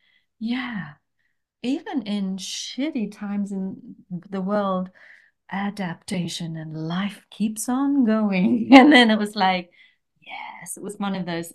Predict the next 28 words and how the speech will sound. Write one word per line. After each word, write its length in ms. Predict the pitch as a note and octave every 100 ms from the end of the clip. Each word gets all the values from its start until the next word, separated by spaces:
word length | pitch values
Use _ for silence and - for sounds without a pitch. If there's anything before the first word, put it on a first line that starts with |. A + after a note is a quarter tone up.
| _
aha 580 | D3+ C#3+ - F#3+ G#3+ G#3+
<laughs> 20 |
moments. 1040 | F#3+ F#3 - A3+ G#3+ A3 A3 - - - - - - _ _ - - _ -
Life 340 | F3 D4 F#4+
is 120 | C#4+
brutal, 460 | F#3+ G#3+ A3+ D4 D4+
but 220 | G3+ -
also 680 | F3 F#3 - F#3 E3+ E3 - _
life 580 | F2 C3 F3+ F3+ G3 - -
is 160 | F3+
also, 880 | - F3 F3+ - F3 E3+ E3 D#3+ E3+ _ _ _ _ _ _ _ _ _ _
it 320 | - A3 A3
is 280 | F#3+ F#3 -
creative, 580 | F#3 D#3 F3+ F#3 F3+
and 160 | F3 E3
it's 200 | D3 -
still, 600 | - G3 F#3+ F3 D#3+ - _ _
it's 520 | G1+ - C#3+ G3+ -
like, 280 | G3 F3+ F#3 _ -
no 200 | - F#3
matter 300 | F3+ F3 E3+
what, 340 | E3+ F3 - - _ F3+
it's 160 | -
still 420 | - F3 E3 E3+ G#3+ _ F#3+
moving. 460 | F3 E3+ D#3+ D#3+
So 160 | - F#3
that 280 | G#3 G#3 -
was, 420 | F#3+ F3+ F#3